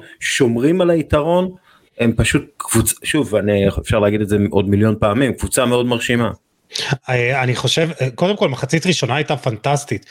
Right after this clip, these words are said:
Speaker 2: מבחינת הקצב, גם אטלנטה, גם, אה, נפולי. אני חושב שהשנה יש לנפולי שני שינויים משמעותיים, שאחד מהם זה כזה מחולק לשניים, אחד זה קוורצחליה, כאילו, הם,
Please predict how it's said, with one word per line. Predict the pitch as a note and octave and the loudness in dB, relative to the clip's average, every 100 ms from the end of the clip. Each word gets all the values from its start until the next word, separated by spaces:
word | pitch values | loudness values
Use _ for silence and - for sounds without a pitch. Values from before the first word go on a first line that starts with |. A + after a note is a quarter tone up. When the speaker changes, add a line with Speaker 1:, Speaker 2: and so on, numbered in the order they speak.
| - - - | -20 -14 -6
Speaker 2:
מבחינת | A2 - A#2 C3 B2+ | -4 -2 -2 0 0
הקצב, | B2+ C#3+ C3 A2+ | 0 -2 0 -2
גם | B2+ C3 | 0 2
אטלנטה, | C3 A#2 C3+ C#3 A#2+ | 2 2 0 0 -2
גם, | A#2 C3+ C3 B2+ | 0 0 0 2
אה, | A#2 A#2 A2 G#2+ | 2 2 0 0
נפולי. | A#2 D3 - F3 G3+ G3+ - - - | -2 -2 -2 2 2 0 -8 -18 -6
אני | C3 C3 | -2 0
חושב | D3+ D3 F#3 | 0 0 0
שהשנה | - F#3 - C#3 B2+ F#3 | 2 2 2 0 2 2
יש | F3+ E3+ | 2 0
לנפולי | C#3+ B2+ D#3 F#3+ E3+ | 0 0 0 2 2
שני | - - - - C#3+ E3 E3+ E3 | 0 -2 -2 -2 0 0 0 -2
שינויים | B2 D3+ B2+ D3 | -4 -2 0 2
משמעותיים, | D#3 - A#2 A2+ F#3+ F#3+ - - - | 0 -2 -4 0 0 0 -6 -20 -10
שאחד | - C3+ A#2+ D#3+ F3+ | -4 -2 -2 -2 0
מהם | F#3 D#3 | 0 2
זה | C3 | 0
כזה | B2+ A2+ A#2+ A#2+ A#2+ A#2 A#2 | 0 0 2 2 0 0 -2
מחולק | A2+ - C3+ D#3+ | -6 0 0 2
לשניים, | C#3 - C#3 E3+ F#3+ - - - | -2 -2 -2 -2 -2 -8 -14 -8
אחד | A#2 D#3+ | -2 0
זה | G#3+ | 0
קוורצחליה, | C#3+ C3+ - A#2+ D#3 E3 G#2+ | 0 -2 -2 -2 0 0 -2
כאילו, | - A#2+ A#2 | -4 -4 -2
הם, | A#2+ | -4